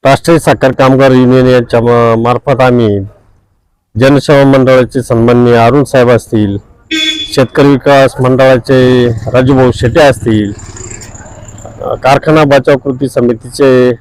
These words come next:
अमृतराव धुमाळ असतील, ॲडव्होकेट, अ, अजितजी काळे असतील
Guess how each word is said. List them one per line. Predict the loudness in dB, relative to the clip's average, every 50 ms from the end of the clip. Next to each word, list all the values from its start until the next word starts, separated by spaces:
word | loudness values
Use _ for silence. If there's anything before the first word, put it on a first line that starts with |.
| -10 -8
अमृतराव | -4 -2 0 0 0 0 0 0 0 0
धुमाळ | 0 -2 -2 0 0 2 2 2 0
असतील, | -2 -4 -4 -2 -2 -2 -2 -6 -10 -14 _ _ _ _ _ _ _ _ _ _ _ _ _ _ -4
ॲडव्होकेट, | -2 0 2 2 0 0 0 -2 -2 0 2
अ, | 2 4 4 4 4 2 2 0 -6 _ _ _ _ -8 -6
अजितजी | -4 -2 -2 -2 -4 -4 -2 -4 -4 -2
काळे | 0 2 2 4 4
असतील | 2 2 0 -2 -4 -2 -2 -2 -2